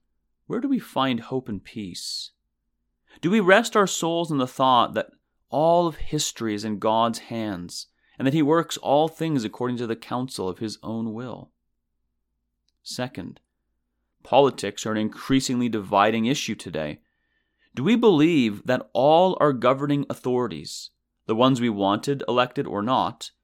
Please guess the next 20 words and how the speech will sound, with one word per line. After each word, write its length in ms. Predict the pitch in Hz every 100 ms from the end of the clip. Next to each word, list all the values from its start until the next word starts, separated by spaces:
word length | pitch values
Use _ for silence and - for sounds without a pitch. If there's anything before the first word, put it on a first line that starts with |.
| _ _ _ _ -
are 140 | 131
so 360 | 131 - 180 185
placed 600 | - 156 147 156 - -
by 160 | 131
God 400 | 117 107 107 117
himself? 720 | 120 120 113 - 92 76 _ _ _ _ _ _ _ _ - -
Do 140 | 143
we 80 | 180
regard 560 | 214 220 127 139 160 165
them 140 | 131
as 100 | 120
creatures 720 | - - 190 208 - 117 95
who 80 | -
can 180 | 123 135 -
only 400 | 135 180 202 202
do 340 | 170 143 147 143
as 160 | 127
God 320 | 113 113 117
allows 540 | 120 92 110 147 170 113
them, 240 | 65 52